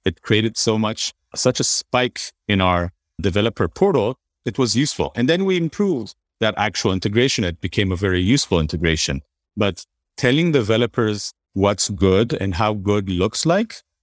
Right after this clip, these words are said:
is very important. One of the common misconceptions I hear about all the time about platforms is,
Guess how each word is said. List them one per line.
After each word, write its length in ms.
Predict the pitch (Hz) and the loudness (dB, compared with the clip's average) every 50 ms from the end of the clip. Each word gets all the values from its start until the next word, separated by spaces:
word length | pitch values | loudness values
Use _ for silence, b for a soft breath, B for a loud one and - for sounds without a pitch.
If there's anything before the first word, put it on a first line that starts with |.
| _ _ | _ _
is 160 | 107 107 98 | -6 -4 -4
very 320 | 98 92 113 117 113 107 104 | -2 0 2 2 2 2 0
important. 580 | 92 - - 92 85 82 - - - - - - _ _ _ _ _ _ _ _ | -2 -2 -2 -2 -2 -4 -6 -12 -14 -14 -16 -20 _ _ _ _ _ _ _ _
One 100 | 107 113 | 0 0
of 80 | 120 113 | 2 2
the 100 | 110 95 | 0 -2
common 540 | - - 131 131 135 135 131 135 131 131 - _ _ _ _ _ _ | 0 0 0 0 0 0 0 0 -2 -2 -6 _ _ _ _ _ _
misconceptions 840 | - 117 123 - - - 123 110 - 120 113 98 - - 120 113 104 | 2 2 2 2 2 0 0 2 0 0 -2 -2 -2 0 0 0 0
I 100 | 110 98 | 0 0
hear 240 | 85 95 107 104 104 | 0 0 0 2 2
about 380 | 104 92 101 92 92 98 92 76 | 0 0 -2 -2 -2 -2 -4 -6
all 220 | 69 107 110 123 | -4 -2 -2 -2
the 80 | 127 117 | -2 -4
time 420 | - - 117 104 107 120 139 151 | -2 -2 0 2 2 2 0 0
about 320 | - 107 104 107 104 - - | -2 -2 -4 -4 -4 -6 -4
platforms 640 | - 104 101 107 - - 165 170 185 196 175 123 | -2 -2 -2 -2 -4 -4 -2 -2 0 -2 -2 -2
is, 180 | 107 110 104 | -2 -2 -4